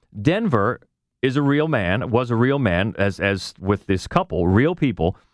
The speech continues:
and he was listed as one of the authors of the book. So once again, why can't the story be told through his point of view? It has to be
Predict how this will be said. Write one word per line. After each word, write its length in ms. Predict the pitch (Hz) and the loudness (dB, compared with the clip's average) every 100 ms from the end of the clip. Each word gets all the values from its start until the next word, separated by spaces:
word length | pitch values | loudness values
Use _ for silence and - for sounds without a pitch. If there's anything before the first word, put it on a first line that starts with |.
| - | -2
and 100 | 113 | 2
he 120 | 160 | 2
was 180 | 233 147 | 2 0
listed 340 | 120 101 135 | 0 0 0
as 280 | 120 104 104 | 0 0 0
one 120 | 104 | 0
of 80 | 110 | 2
the 120 | 117 - | 0 0
authors 420 | 90 92 113 107 | -2 0 -2 -2
of 120 | 123 | -2
the 80 | 120 | 0
book. 260 | 156 165 | 0 -2
So 160 | - 139 | -4 -4
once 380 | 135 170 202 185 | -2 -4 -4 -6
again, 400 | 160 185 120 90 | -4 -2 -2 -2
why 460 | 101 143 202 233 - | -2 -2 -2 -4 -6
can't 320 | - 180 175 | -2 -2 -2
the 140 | 151 | -4
story 580 | - - 156 147 101 107 - _ _ | -6 -2 0 2 0 -2 -6 _ _
be 160 | 135 170 | 0 0
told 480 | - 170 180 180 - | 0 0 2 0 -2
through 280 | 165 165 143 | 0 2 2
his 360 | 131 190 185 | 2 0 -2
point 300 | - 113 104 | -2 0 2
of 80 | 87 | 0
view? 240 | 80 73 - | -2 -2 -2
It 120 | 110 | -4
has 420 | - 175 180 - | -2 0 0 -2
to 100 | - | -6
be 400 | 165 131 107 117 | 0 2 2 0